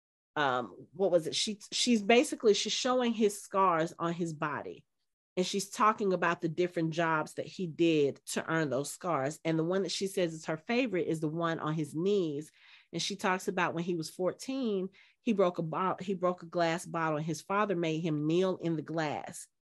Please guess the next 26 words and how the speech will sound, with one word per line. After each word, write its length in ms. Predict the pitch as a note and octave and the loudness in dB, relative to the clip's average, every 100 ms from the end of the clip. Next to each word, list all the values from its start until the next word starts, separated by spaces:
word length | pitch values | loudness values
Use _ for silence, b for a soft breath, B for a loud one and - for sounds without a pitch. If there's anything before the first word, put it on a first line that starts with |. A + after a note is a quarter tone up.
| _ | _
and 80 | E3 | -2
told 160 | G3+ F3+ | 0 0
him 80 | |
he 140 | E3+ G3+ | 0 -2
could 180 | F#3 D#3+ | -2 0
not 280 | D#3+ D#3 E3 | 0 0 0
get 120 | E3+ | 0
up. 220 | D#3 C#3 - _ _ _ _ _ | 2 0 -6 _ _ _ _ _
And 420 | F3 E3 D#3 D3+ | 2 4 4 0
he 320 | C#3 - A3+ A#3+ | -4 -4 0 0
followed 480 | - G3+ F3 E3 - | 2 2 4 2 0
instructions 720 | E3 - - F#3 - F#3+ F3 | -2 -2 -2 -2 -2 -6 -6
so 220 | - G3 | -4 -2
well 380 | F#3 F#3 F3 E3+ | 0 2 2 2
that 180 | D#3+ C#3+ | 0 0
even 340 | G3 A3 A3+ G#3 | 0 0 0 -2
when 140 | F#3 | -2
his 180 | F#3 F3 | -2 -6
father 380 | - F3+ F3+ D#3+ | -2 0 2 0
left 300 | D3+ F3 - | 0 -2 -2
the 80 | F#3+ | -4
house 380 | G3 D#3+ D3+ - | -2 -2 -4 -6
to 100 | D#3 | -4
go 200 | E3 F#3 | 0 2
get 180 | F#3 E3+ | 0 0
drunk 400 | E3+ D#3 C#3 | -2 -2 -2